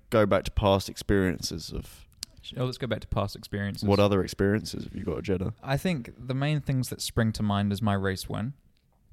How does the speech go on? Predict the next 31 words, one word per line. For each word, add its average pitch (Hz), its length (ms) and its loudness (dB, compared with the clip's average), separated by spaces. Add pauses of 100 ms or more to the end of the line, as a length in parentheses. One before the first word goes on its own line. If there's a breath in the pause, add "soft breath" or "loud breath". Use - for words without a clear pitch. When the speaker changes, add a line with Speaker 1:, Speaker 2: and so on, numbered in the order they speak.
Speaker 1:
Yes. 95 400 4
Speaker 2:
This 117 160 0
Speaker 1:
Congratulations. 90 760 0
Speaker 2:
Thank 107 180 -2
you 107 60 -6
very 95 140 -2
much, 95 340 -6 (460 loud breath)
everybody. 101 480 -4
Round 101 160 -4
Speaker 1:
Sprint 101 220 2
Speaker 2:
of - 40 0
applause. 110 320 -2 (720 loud breath)
Speaker 1:
race. - 40 -6
Speaker 2:
Uh, 104 360 2 (720 soft breath)
Speaker 1:
Fake - 540 -10
win. 90 260 -8 (180)
Speaker 2:
Clem 131 440 2
Novalak, 120 420 2
who 120 100 -4
just 110 180 -6
called 110 200 -8
me 104 80 -2
now, 104 220 0
he 110 100 2
took - 240 -4
me 107 100 0
out 104 180 0
in 110 80 0
the 104 80 2
race 98 280 2
afterwards. 110 640 0